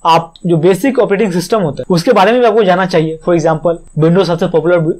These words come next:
operating system है, तो आप Windows के बारे में समझो, थोड़ा सा जानो। एक बार जब आप Windows को समझ लेते हो तो आपको Linux जैसे operating system को थोड़ा सीखना चाहिए,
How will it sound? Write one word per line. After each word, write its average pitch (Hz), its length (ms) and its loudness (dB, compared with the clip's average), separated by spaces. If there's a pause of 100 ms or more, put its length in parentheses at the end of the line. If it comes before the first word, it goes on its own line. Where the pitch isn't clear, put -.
(120)
operating 165 320 0
system 156 320 -2
है, 156 60 -6 (200)
तो 160 60 0
आप 151 180 2
Windows 170 300 2
के 196 60 0
बारे 170 140 2
में 170 100 -2
समझो, 151 300 -4
थोड़ा 151 160 -2
सा 151 100 0
जानो। 139 320 -2 (220)
एक 208 140 2
बार 226 160 4
जब 214 140 2
आप 214 160 2
Windows 175 220 2
को 208 100 2
समझ 170 240 0
लेते 180 240 0
हो 151 180 -4 (120)
तो 170 80 0
आपको 196 440 2
Linux 202 440 -2
जैसे 185 300 0
operating 185 340 0
system 165 200 -2
को 196 100 0
थोड़ा 185 200 -2
सीखना 175 320 -2
चाहिए, 156 320 -4